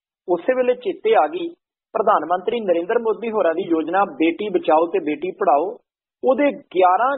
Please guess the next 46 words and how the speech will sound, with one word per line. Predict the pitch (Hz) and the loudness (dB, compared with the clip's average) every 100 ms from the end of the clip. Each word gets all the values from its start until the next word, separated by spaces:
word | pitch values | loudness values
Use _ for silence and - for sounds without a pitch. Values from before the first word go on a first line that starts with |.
| - | -6
ਕਰੋੜ | 220 214 214 190 | -6 -4 -4 -2
ਲੱਖ | 196 190 | -4 -4
ਜਿਹੜੇ | 185 226 | -4 -2
ਕਰੋੜ | 233 185 196 | -2 0 0
ਰੁਪਈਏ | 208 196 165 185 202 | 0 -2 0 0 0
ਨੇ | 156 - _ _ _ _ 269 | -4 -12 _ _ _ _ 0
ਉਹ | 302 | 4
ਇਹਨਾਂ | 302 | 4
ਸਟਿੱਕਰਾਂ | - - 226 247 277 | 0 -4 -2 0 0
ਦੇ | 269 | -2
ਉੱਤੇ | 254 247 | 0 0
ਖਰਚ | 226 196 220 | 0 -6 -4
ਦਿੱਤੇ | 226 226 226 | -4 -2 0
ਗਏ | 240 254 | 0 0
ਤੇ | 269 | -2
ਉਹ | 254 | -2
ਸਟਿੱਕਰ | - 202 202 254 | 0 0 4 2
ਜਿਹੜੇ | 202 220 220 | 0 -2 -2
ਨੇ | 214 233 240 | -2 -6 -6
ਉਹ | - 240 | -4 -4
ਹੁਣ | 208 226 | -2 -6
ਇਹਨਾਂ | 233 165 | -6 0
ਗੈਸ | 170 190 214 | 0 0 -4
ਚੁੱਲ੍ਹਿਆਂ | - 233 262 277 | -12 -6 -2 0
ਦੇ | 240 | -2
ਉੱਤੇ | 220 220 | 0 0
ਲੱਗ | 190 175 180 | 2 0 -2
ਕੇ | 226 | -8
ਪੰਜਾਬ | 214 214 185 180 175 | -8 -2 0 2 0
ਦੇ | 202 | -2
ਲੋਕਾਂ | 175 175 185 | -4 -4 -2
ਦੇ | 196 | -2
ਘਰਾਂ | 202 247 185 | -2 0 0
ਦੇ | 156 | -2
ਵਿੱਚ | 160 | -4
ਪਹੁੰਚ | - 160 135 127 | -4 -4 -4 -2
ਰਹੇ | 139 156 | -2 -2
ਆ। | - _ _ _ _ - | -4 _ _ _ _ -4
ਇਹਦੇ | 208 202 | -2 0
ਉੱਤੇ | 202 | -2
ਪ੍ਰਾਪਤੀਆਂ | 226 170 156 - 175 175 | 2 2 2 0 -2 -2
ਵੀ | |
ਸਰਕਾਰ | 180 185 180 160 | -2 0 0 0
ਦੀਆਂ | 180 170 | -2 -6
ਲਿਖੀਆਂ | 170 180 175 | -6 -4 -4
ਹੋਈਆਂ। | 170 180 | -4 -10